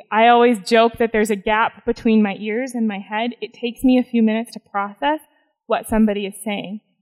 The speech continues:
And so I learned that very early on. I knew that was my learning style. And even in seventh and eighth grade,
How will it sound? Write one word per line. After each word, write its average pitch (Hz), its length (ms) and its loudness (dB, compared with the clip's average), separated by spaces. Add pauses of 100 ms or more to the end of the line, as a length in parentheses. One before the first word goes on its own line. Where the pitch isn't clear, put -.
(220)
And 226 140 2
so 240 80 2
I 247 220 2
learned 330 420 2
that 220 240 2
very 247 480 0
early 220 320 0
on. 220 440 -4
I 208 80 -10
knew 220 340 4
that 233 160 0
was 220 160 -2
my 214 160 0
learning 233 380 2
style. 196 540 -2 (420)
And 233 140 4
even 269 340 2
in 233 360 4 (400)
seventh 254 680 0
and 247 120 2
eighth 240 320 0
grade, 262 360 0